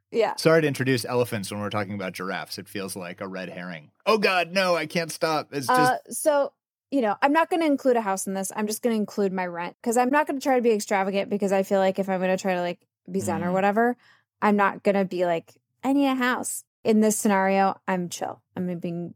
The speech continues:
Speaker 1: really chill. So I'm gonna say, let's think of, like, a year of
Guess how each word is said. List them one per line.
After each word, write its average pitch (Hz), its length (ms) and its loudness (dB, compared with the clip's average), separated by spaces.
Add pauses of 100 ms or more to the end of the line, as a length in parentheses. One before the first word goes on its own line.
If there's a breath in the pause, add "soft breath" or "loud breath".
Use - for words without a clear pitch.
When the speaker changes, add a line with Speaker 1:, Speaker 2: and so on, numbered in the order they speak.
(100)
Speaker 1:
really - 200 -8
chill. - 220 -8 (300)
So - 160 2
I'm 247 180 2
gonna 320 160 2
say, 196 600 2
let's 208 200 0
think 220 220 0
of, 214 100 0
like, 202 160 0 (100)
a 208 60 4
year 208 320 4
of 208 220 2